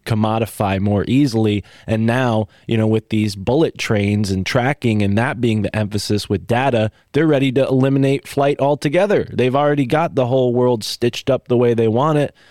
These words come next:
Let's leave people, uh, you know, back into the age of boats where you have to,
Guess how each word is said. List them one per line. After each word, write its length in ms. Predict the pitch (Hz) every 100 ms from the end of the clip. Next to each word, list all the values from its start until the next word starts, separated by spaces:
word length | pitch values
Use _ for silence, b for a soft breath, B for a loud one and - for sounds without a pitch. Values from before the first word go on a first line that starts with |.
| b
Let's 300 | 123 135 -
leave 520 | 110 120 131 143 131
people, 540 | - 139 - 135 135 -
uh, 280 | 120 123 - B B B
you 120 | 127
know, 180 | 135 127
back 360 | 113 131 139
into 240 | 139 131 143
the 200 | 123 -
age 260 | 131 131
of 180 | 131 117
boats 460 | 101 175 170 - -
where 140 | 110
you 120 | 113
have 160 | 117 120
to, 260 | 120 117